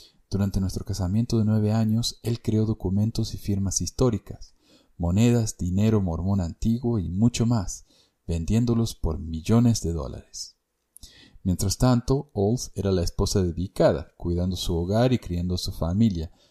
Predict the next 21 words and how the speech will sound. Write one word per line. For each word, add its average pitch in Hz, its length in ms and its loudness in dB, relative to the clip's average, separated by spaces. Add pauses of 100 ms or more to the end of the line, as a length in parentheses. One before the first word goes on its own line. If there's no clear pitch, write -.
(140)
la 92 100 -6
cual 98 220 0
consistía 101 560 0
en 104 80 2
ese 110 180 0
tiempo 110 560 -2
de 95 160 -2
un 95 160 0
hijo 95 480 -4
y 90 140 -8
dos - 260 -6
hijas. - 520 -10 (1000)
Aunque 98 220 0
a 98 40 6
veces 123 220 4
sentía 107 320 2
una 101 140 2
vaga 101 240 0
incomodidad 87 720 -2
con 95 160 -2
el 82 140 -6